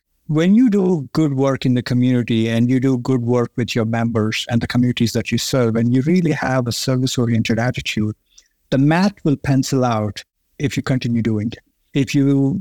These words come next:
don't continue doing it, then it doesn't. Like, you cannot look at something around corporate social responsibility as a transactional item.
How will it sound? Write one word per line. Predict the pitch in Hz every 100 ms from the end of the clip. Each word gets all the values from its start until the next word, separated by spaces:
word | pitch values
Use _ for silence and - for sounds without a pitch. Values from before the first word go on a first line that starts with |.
| 151
don't | 165 240 247 151
continue | 156 143 139
doing | 131 131 123
it, | 113
then | 117 123
it | 120
doesn't. | 135 131 123
Like, | 120
you | 135
cannot | - 190 202 190
look | 151 156 -
at | 143 127 123 - _ _ _
something | - 156 151 156
around | 139 131 127
corporate | - 127 - 123
social | 131 - 120
responsibility | 120 - 123 123 - 117 117
as | 113
a | 110
transactional | - 120 117 117 117 - 113 107
item. | 104 -